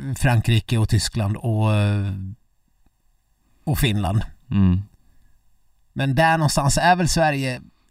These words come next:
Speaker 1: pytteliten del. Jag, jag skulle
Speaker 2: Mm.
Speaker 1: vilja säga att vi kanske har en fem procents chans på ett brons.
Speaker 2: Mm. Kul.
Speaker 1: En,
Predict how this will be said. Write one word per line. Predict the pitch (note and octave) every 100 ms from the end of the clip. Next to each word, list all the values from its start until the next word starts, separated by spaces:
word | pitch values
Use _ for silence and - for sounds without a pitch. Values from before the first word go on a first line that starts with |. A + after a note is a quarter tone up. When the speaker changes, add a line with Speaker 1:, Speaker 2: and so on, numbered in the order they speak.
| _ _ _ _ _ _ _ _ -
Speaker 1:
pytteliten | G3+ - _ - B2 B2 - A2+ G#2+ G#2 G#2+
del. | G#2+ G#2+ B2+
Jag, | D3 D3+
jag | D#3 D#3+
skulle | -
Speaker 2:
Mm. | E3
Speaker 1:
vilja | D#3
säga | D#3+ C#3
att | - -
vi | C#3
kanske | B2+ D3 A#2+
har | C3+ D#3
en |
fem | - D#3 C3 B2
procents | A#2+ B2 A2+
chans | B2+ A#2
på | -
ett | G#2+
brons. | C3 - - -
Speaker 2:
Mm. | G#2 F#2+ G2+ - _ _ _ _ _ _ _ _ _
Kul. | - F3+
Speaker 1:
En, | F#3+